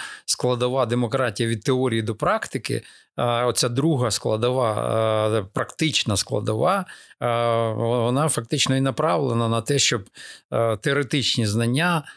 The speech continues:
філософського характеру, політичного,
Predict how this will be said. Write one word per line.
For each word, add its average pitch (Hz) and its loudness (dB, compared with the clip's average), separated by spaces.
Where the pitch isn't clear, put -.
філософського 131 0
характеру, 117 -2
політичного, 117 0